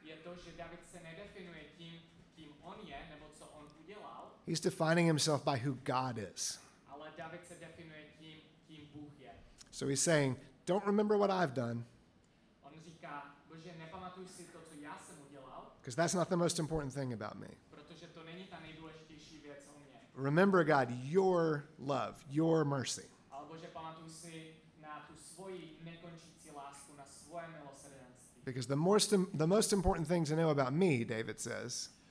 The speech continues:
Speaker 1: Protože ta nejdůležitější věc, kterou bys si měl pamatovat o mně,
Speaker 2: It
Speaker 1: říká David,
Speaker 2: is that God has had mercy on me and God loves me.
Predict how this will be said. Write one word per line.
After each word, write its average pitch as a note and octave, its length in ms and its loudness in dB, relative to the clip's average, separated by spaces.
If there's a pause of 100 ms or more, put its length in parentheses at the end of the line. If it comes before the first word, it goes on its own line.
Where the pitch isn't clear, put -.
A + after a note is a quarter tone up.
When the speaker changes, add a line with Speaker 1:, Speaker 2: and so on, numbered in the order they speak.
(120)
Speaker 1:
Protože E3+ 340 -18
ta D#3+ 140 -14
nejdůležitější F3+ 840 -16
věc, F3 300 -12 (180)
kterou E3 180 -16 (120)
bys D#3 420 -18
si - 140 -20
měl D#3+ 240 -16
pamatovat D3+ 560 -16
o - 80 -18
mně, C#3+ 220 -16 (220)
Speaker 2:
It - 20 -10
Speaker 1:
říká C#3+ 220 -12
David, C#3+ 260 -14 (340)
Speaker 2:
is A2+ 100 -10
that B2 120 -10
God D#3 200 0
has D#3+ 120 2
had D3 140 4
mercy C3+ 380 2
on A#2+ 180 -2
me A2+ 260 -4 (120)
and A#2 100 -8
God A#2 200 -4
loves A2 260 -8
me. - 120 -14